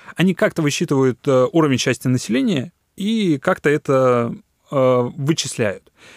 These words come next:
И они говорят, понимаете, господа, э, причем я это видел еще у одного философа, мы сейчас оказались в ситуации, что, смотрите, доход и качество жизни улучшилось во много раз.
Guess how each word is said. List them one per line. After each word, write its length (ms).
И 100
они 160
говорят, 260
понимаете, 640
господа, 580
э, 120
причем 280
я 80
это 140
видел 480
еще 340
у 120
одного 260
философа, 540
мы 180
сейчас 320
оказались 380
в 100
ситуации, 880
что, 640
смотрите, 440
доход 600
и 140
качество 460
жизни 400
улучшилось 640
во 160
много 300
раз. 300